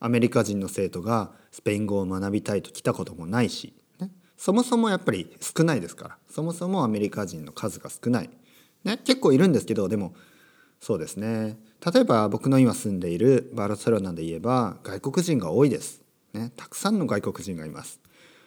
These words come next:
僕の子供の、お、通っている学校にもですね、いろいろなバックグラウンドを持った子供たちがいます。ね。両親が、えー、違う国の人。ね。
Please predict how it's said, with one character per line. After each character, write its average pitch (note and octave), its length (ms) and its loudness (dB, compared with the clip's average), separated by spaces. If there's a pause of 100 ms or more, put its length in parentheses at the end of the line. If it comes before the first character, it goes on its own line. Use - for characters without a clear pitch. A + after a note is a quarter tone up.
(180)
僕 B2 220 -2
の E3 140 4
子 D#3+ 160 2
供 D3+ 240 4
の、 E3 480 2 (160)
お、 A#2 180 0
通 - 160 0
っ A2+ 140 6
て - 180 -2
い A2 60 4
る G2 80 0
学 F#2 240 -8
校 G#2 180 -2
に G2 80 -2
も E2 140 -6
で D2+ 80 -12
す - 100 -10
ね、 F#3+ 240 -4 (420)
い C3 140 0
ろ E3 140 8
い G3 40 8
ろ G3 120 4
な G3 160 2
バ A2+ 160 2
ッ - 40 -14
ク C3 140 2
グ A#2 80 4
ラ A#2 120 2
ウ G#2 80 0
ン F#2+ 60 -4
ド F#2 120 -2
を F#2 40 0
持 F#2 120 -6
っ - 40 -10
た F#3 280 -6
子 - 280 -8
供 G2+ 180 -2
た - 100 -10
ち - 160 -16
が - 80 -20 (180)
い G#2+ 80 -6
ま D#2 120 -8
す。 - 220 -16 (240)
ね。 E3 200 -6
両 A2+ 200 4
親 F2+ 220 -6
が、 A#2 320 -4 (440)
え F2 160 -6
ー、 A#2+ 280 0
違 C#3 40 6
う C3+ 40 0
国 C3+ 180 0
の A2+ 120 0
人。 - 240 -8 (220)
ね。 D#3+ 120 -6